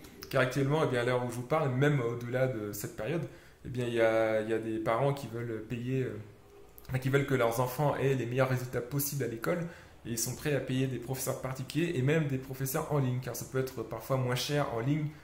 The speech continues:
qu'en tête-à-tête. Et, euh, le budget, euh, enfin, le, le marché des cours particuliers en France représente des milliards d'euros par an, et ça peut être à la fois les mathématiques, donc les mathématiques c'est la matière la plus, euh, populaire,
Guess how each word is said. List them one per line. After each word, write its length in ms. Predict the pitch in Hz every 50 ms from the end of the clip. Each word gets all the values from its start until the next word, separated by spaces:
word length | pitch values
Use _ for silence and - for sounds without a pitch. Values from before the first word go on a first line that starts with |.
| - - - -
qu'en 120 | - 127
tête-à-tête. 560 | 123 135 123 123 110 - - 170 170 170 165 165 165 165 - - - - - - - - -
Et, 140 | 120 123 120
euh, 160 | 117 113 117
le 80 | 117 117
budget, 420 | 117 135 135 123 127 139 143 143 139
euh, 300 | 123 113 110 110 110 107
enfin, 220 | 107 - 120 113
le, 260 | 113 117 113 113 113
le 120 | 110 113 110
marché 260 | 120 123 127 - 135
des 60 | 131
cours 180 | 123 - 127 -
particuliers 440 | - 127 127 - - - 143 147 135
en 80 | 117
France 320 | 117 - 160 170 170 - -
représente 540 | 127 120 - - 120 117 131 156 160 139 127 113 120
des 160 | 139 143 143
milliards 480 | 139 127 143 147 151 151 160 156 151 143
d'euros 300 | 135 139 131 143 143 147
par 280 | - - 131 117 117
an, 240 | 143 175 170 170 - - - - - - - -
et 60 | 131
ça 140 | - - 127
peut 160 | - - 131
être 180 | 131 131 - -
à 60 | 120
la 80 | 123 131
fois 160 | - 147 143
les 100 | 131 123
mathématiques, 540 | 123 123 120 127 123 117 117 - 180 151 131
donc 160 | 120 120 -
les 80 | 131
mathématiques 460 | 127 123 123 135 123 117 - 147 143 -
c'est 180 | - 127 127
la 100 | 117 113
matière 360 | 117 117 117 - - 147 131
la 80 | 120 110
plus, 280 | - - - 127 123 113
euh, 60 | 110
populaire, 500 | - 131 - - - 117 139 156 -